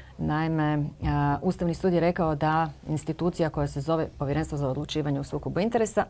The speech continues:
ne može odlučivati o sukobu interesa i ne može se baviti tim etičkim načelima,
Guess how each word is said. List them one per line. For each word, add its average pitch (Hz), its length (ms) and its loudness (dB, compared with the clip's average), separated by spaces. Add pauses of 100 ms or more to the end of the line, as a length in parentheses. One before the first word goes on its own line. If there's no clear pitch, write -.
(140)
ne 196 240 6
može 147 220 0
odlučivati 135 640 -2 (220)
o 139 60 -6
sukobu - 380 -6
interesa - 460 -4 (800)
i 196 80 6
ne 190 120 8
može 170 180 2
se - 140 -2
baviti 160 400 4
tim 156 240 2
etičkim 151 580 0 (100)
načelima, 147 720 2